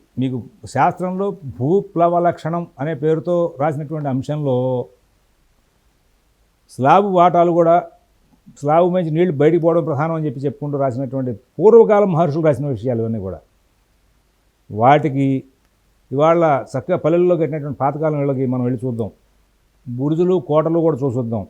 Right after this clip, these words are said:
నేను చెప్పిన వాటికి వ్యతిరేకమైన మాట ఒక్క అంగుళం కూడా ఉండదు అక్కడ. ఎందుకు ఉండదు? అంత నిర్దిష్టంగా ఎందుకు చెప్తున్నారు మీరు అంటే, వాళ్ళు అట్లా మెయింటైన్ చేశారు. ఆటోమేటిక్‌గా స్థలంలో నైరుతి ఎత్తు ఉండాలిరా, ఈశాన్యం పొలం ఉండాలిరా అని చెప్పి యూనివర్సల్‌గా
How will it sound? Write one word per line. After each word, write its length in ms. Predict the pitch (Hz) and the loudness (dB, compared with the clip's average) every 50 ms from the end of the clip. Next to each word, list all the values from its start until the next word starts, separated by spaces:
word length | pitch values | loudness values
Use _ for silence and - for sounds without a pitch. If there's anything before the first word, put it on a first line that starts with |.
| _ _ _ _ _ _ _ _ _ _ _ _ _ _ _ _ _ _ _ - | _ _ _ _ _ _ _ _ _ _ _ _ _ _ _ _ _ _ _ -4
నేను 200 | 131 139 151 147 | -2 -2 0 0
చెప్పిన 240 | 147 151 151 180 185 | 0 -2 -2 -4 -4
వాటికి 380 | 180 175 175 170 180 175 202 | -2 -2 -2 -2 -2 -2 -2
వ్యతిరేకమైన 540 | 180 147 147 156 160 170 180 196 196 180 185 | -2 -2 -2 -2 -2 -2 -2 -2 -2 -2 -2
మాట 260 | 175 165 165 170 165 | -2 -2 -2 -2 -2
ఒక్క 240 | 185 165 151 151 - | -2 -4 -4 -4 -2
అంగుళం 400 | 139 143 120 135 160 170 170 165 | -4 -2 -2 -4 -2 -2 -2 -2
కూడా 140 | 160 156 147 | 0 -2 0
ఉండదు 180 | 135 127 127 123 | -2 -2 -2 -4
అక్కడ. 200 | 107 - - 87 - _ _ _ _ _ _ _ _ _ _ _ _ _ _ _ _ - | -6 -8 -12 -18 -20 _ _ _ _ _ _ _ _ _ _ _ _ _ _ _ _ -4
ఎందుకు 360 | 113 131 156 190 220 196 196 | -2 -2 2 2 2 4 4
ఉండదు? 160 | 202 196 196 | 2 2 2
అంత 180 | 190 185 175 160 | 2 2 2 0
నిర్దిష్టంగా 680 | 170 151 139 139 147 156 156 180 - - - 170 165 | 0 -2 -2 -2 -4 -4 -4 -6 -6 -4 -6 -4 -4
ఎందుకు 160 | 160 156 156 | -4 -2 -2
చెప్తున్నారు 400 | 151 147 151 - 143 139 135 131 | -4 -6 -6 -8 -6 -6 -4 -4
మీరు 180 | 127 127 123 120 | -4 -6 -6 -6
అంటే, 300 | 123 123 123 - - - - _ _ _ _ _ _ _ _ - | -8 -8 -8 -10 -12 -12 -14 _ _ _ _ _ _ _ _ -8
వాళ్ళు 140 | 117 123 120 | -6 -6 -4
అట్లా 140 | 110 120 101 | -4 -4 -2
మెయింటైన్ 320 | 104 143 214 214 247 214 | -2 0 0 0 2 2
చేశారు. 320 | 185 170 123 147 123 92 - _ _ _ _ _ _ _ _ _ _ _ _ _ _ _ _ _ - 127 | 2 2 2 0 -2 -4 -6 _ _ _ _ _ _ _ _ _ _ _ _ _ _ _ _ _ -4 -2
ఆటోమేటిక్‌గా 640 | 139 165 170 190 180 185 185 165 185 170 190 175 | -2 -2 -2 -2 -4 -4 -4 -4 -2 -2 -2 -2
స్థలంలో 520 | - 175 - - 131 160 175 190 190 185 180 | -4 -6 -6 -4 -2 -2 -2 0 0 0 0
నైరుతి 340 | 156 151 160 170 156 165 165 | 0 0 -2 -2 -2 -4 -6
ఎత్తు 240 | 156 135 - 151 | -6 -6 -8 -8
ఉండాలిరా, 400 | 143 139 139 135 135 127 127 143 | -4 -2 -2 -2 -2 -2 -2 -2
ఈశాన్యం 420 | 165 170 165 151 165 160 165 160 143 | -2 -2 -2 -4 -4 -4 -6 -6 -6
పొలం 300 | 131 147 147 143 139 139 | -6 -6 -4 -4 -4 -4
ఉండాలిరా 340 | 135 127 131 131 127 127 127 | -4 -4 -4 -6 -6 -6 -6
అని 100 | 127 131 | -6 -6
చెప్పి 180 | 135 147 165 | -8 -8 -6
యూనివర్సల్‌గా 640 | 139 143 165 175 170 147 117 147 151 156 165 180 | -6 -4 -4 -4 -4 -4 -4 -4 -4 -2 -2 -2